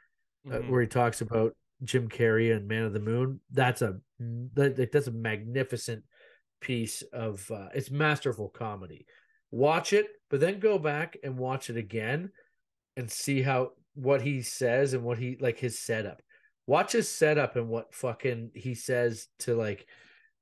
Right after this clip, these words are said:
Speaker 2: almost, like, trick you, but also set up that joke. It's beautiful. It's,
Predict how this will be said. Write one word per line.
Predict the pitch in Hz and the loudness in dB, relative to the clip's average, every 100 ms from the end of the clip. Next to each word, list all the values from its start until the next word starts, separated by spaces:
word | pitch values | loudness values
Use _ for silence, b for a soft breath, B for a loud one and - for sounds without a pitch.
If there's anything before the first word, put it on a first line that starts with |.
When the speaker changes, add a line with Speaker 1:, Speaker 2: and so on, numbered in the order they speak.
| - | -2
Speaker 2:
almost, | 139 156 143 123 | 2 6 6 6
like, | 117 - | 4 2
trick | - 139 135 143 | 4 4 4 2
you, | 143 | 2
but | 135 123 117 | 4 0 0
also | 117 113 117 | -2 -4 -4
set | 110 120 113 | -4 -2 -2
up | 110 | -4
that | 110 101 | -6 -8
joke. | 98 104 92 | -6 -6 -6
It's | 113 110 | -10 -10
beautiful. | - 113 104 92 - | -8 -8 -8 -12 -12
It's, | - 123 - | -10 -10 -10